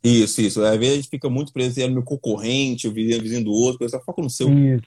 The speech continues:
Speaker 1: Foca no seu. Eu não quero saber o que o meu concorrente tá fazendo e tudo mais. Se ele quiser conversar, então, beleza, mas a gente pode ver, discutir alguma coisa, mas não preciso, meu foco vem.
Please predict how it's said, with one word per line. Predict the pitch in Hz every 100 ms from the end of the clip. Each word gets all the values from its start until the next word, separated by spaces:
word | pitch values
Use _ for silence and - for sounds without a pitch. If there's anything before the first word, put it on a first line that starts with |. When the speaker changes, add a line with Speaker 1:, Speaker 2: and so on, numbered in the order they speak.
| _
Speaker 1:
Foca | - 240
no | 139
seu. | 127 139 139 _ _ -
Eu |
não | 185
quero | 214
saber | 190 160
o | 170
que | 165
o |
meu | 143 165
concorrente | 165 147 127 123 139
tá | -
fazendo | 127 113 95 113 127 120
e |
tudo | 117 104
mais. | 107 117 104 - - _ _
Se | -
ele | 135
quiser | 147
conversar, | 165 151 143 - 131 160 - _
então, | - 131 147 190 _ _ _ _ _ _ _ _ _
beleza, | 135 113 113 104
mas | 101
a | 107
gente | 107
pode | 120 117
ver, | 113 113
discutir | 107 113 - 117 -
alguma | 117 113
coisa, | 107 117 104
mas | 104 104 - _ _ _ -
não |
preciso, | 127 117 - 90
meu | 90 95
foco | 101 104
vem. | 95